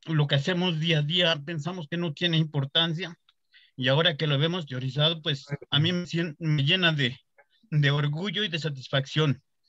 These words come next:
Y claro que redoblar-, redobl-, redoblaremos esfuerzos por todo lo que sigue. Eh,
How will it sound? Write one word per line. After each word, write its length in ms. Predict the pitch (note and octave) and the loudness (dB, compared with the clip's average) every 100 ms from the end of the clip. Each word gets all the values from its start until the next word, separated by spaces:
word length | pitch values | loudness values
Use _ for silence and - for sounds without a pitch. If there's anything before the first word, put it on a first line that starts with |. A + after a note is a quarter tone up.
| _ - - | _ -20 -6
Y 160 | D3 D3 | -4 -2
claro 380 | - E3 F3 D3+ | 0 2 2 0
que 140 | D#3+ | -2
redoblar-, 960 | C3 C#3+ C#3+ - D3 D#3+ D3+ D#3 D#3 D#3 | -2 -2 -4 -6 -2 0 2 2 0 -2
redobl-, 920 | C#3+ F3 F3 F3 E3+ F3 C#3+ D3+ C#3 C#3 _ _ _ - - - - _ | -6 -4 -2 -2 -4 -4 -2 0 0 -4 _ _ _ -20 -20 -20 -20 _
redoblaremos 800 | B2+ D#3+ D#3 D#3+ D#3 D#3+ F#3+ G3+ | -2 2 2 2 4 4 2 0
esfuerzos 600 | E3+ C#3 F3 F#3 F3 G#3+ - _ _ _ - - - | -4 -4 0 0 -2 -8 -8 _ _ _ -20 -20 -6
por 240 | D3+ C#3+ | -4 -2
todo 220 | F3 F3+ | 0 2
lo 120 | E3+ C#3 | 2 0
que 100 | B2 | -6
sigue. 340 | - A#2 A2 - _ - - - - | -6 -6 -8 -16 _ -20 -20 -20 -6
Eh, 400 | C#3 D3 D3 | 0 2 2